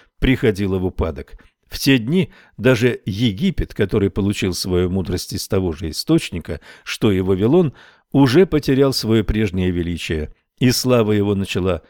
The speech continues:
блекнуть. Все же древняя наука оставила свой вечный отпечаток на мире, и семь великих изначальных богов остались царствовать навсегда в астрологии и в делении времени всех народов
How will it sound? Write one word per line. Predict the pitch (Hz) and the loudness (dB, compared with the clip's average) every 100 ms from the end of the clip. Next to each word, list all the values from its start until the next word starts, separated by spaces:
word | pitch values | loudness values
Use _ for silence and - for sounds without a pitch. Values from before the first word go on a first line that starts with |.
| _ | _
блекнуть. | - 120 131 - - 76 - - _ _ _ _ - - - | -6 -2 -2 -2 -10 -18 -18 -20 _ _ _ _ -20 -20 -10
Все | - 151 | 0 2
же | 123 135 - | 4 2 0
древняя | 117 165 185 107 87 | 0 2 2 0 -4
наука | 87 90 90 107 | -2 -2 0 0
оставила | 98 - 117 113 98 | -2 0 0 0 -2
свой | - 98 98 - _ - | -2 -2 -2 -2 _ -4
вечный | 107 123 98 - 95 | 2 2 2 -2 -2
отпечаток | 90 104 101 147 - 98 | -2 -2 0 0 0 -2
на | 101 101 | 0 0
мире, | 101 143 160 - - _ | 2 2 0 -4 -18 _
и | - 127 | 2 2
семь | - 135 117 | 4 2 2
великих | 117 117 113 107 | 2 0 0 -2
изначальных | 117 101 107 - 101 95 90 | -2 0 -2 0 0 0 -2
богов | 87 107 160 165 | -2 0 0 0
остались | 101 - 101 90 - | -2 -2 -2 -2 -6
царствовать | - 90 - 85 82 - - - - | -4 -4 -6 -8 -8 -10 -20 -14 0
навсегда | 131 156 - 170 147 80 64 _ _ | 2 2 0 -2 -2 -4 -6 _ _
в | - 113 | -2 0
астрологии | 120 - 113 131 190 113 69 - - _ _ | 0 0 2 4 2 2 -6 -8 -20 _ _
и | 160 185 | 0 0
в | 120 | -2
делении | 110 135 175 185 131 | 0 2 4 2 2
времени | 107 110 139 131 127 | 2 2 2 2 0
всех | - 123 - | 0 -4 -2
народов | 110 113 104 87 | 0 2 2 0